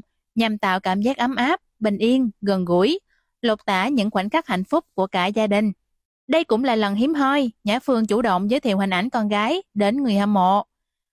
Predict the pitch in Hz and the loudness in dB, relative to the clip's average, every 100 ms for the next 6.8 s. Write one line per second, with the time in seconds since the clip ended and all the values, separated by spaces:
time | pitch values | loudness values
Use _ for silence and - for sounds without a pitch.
0 | _ 320 330 208 196 226 302 220 196 208 | _ 0 2 2 -2 -2 -2 -2 0 0
1 | 233 370 - _ 226 214 208 269 247 202 | 0 -2 -8 _ -2 0 0 0 0 0
2 | 214 226 226 190 190 214 254 269 254 - | 0 0 -2 -2 -2 0 0 0 -2 -8
3 | _ 220 220 311 202 196 240 233 262 226 | _ 0 0 0 -2 -2 -2 0 0 -2
4 | _ _ _ _ - 302 269 311 349 226 | _ _ _ _ -2 0 2 0 0 -2
5 | 196 185 214 294 392 _ _ - 226 214 | -2 -4 0 0 0 _ _ -4 0 2
6 | 202 277 233 196 294 247 208 | 2 2 2 0 0 0 -2